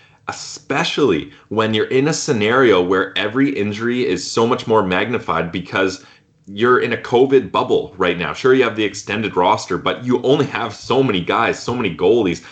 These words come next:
I don't know how many goalies the Coyotes brought with them, but when you have a guy as good as Antti Raanta, really, he's a one B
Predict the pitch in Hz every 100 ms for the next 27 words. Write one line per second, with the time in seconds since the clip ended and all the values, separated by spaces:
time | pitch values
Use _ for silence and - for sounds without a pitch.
0 | - 113 123 113 113 120 107 85 95 107
1 | 101 92 - - - 92 107 101 113 117
2 | 90 95 101 90 107 - 82 80 85 85
3 | - - - 101 117 131 117 90 92 101
4 | 104 - 82 - 107 95 - 95 98 92
5 | 80 95 101 82 85 180 - 123 131 80
6 | 90 110 113 90 95 95 69 67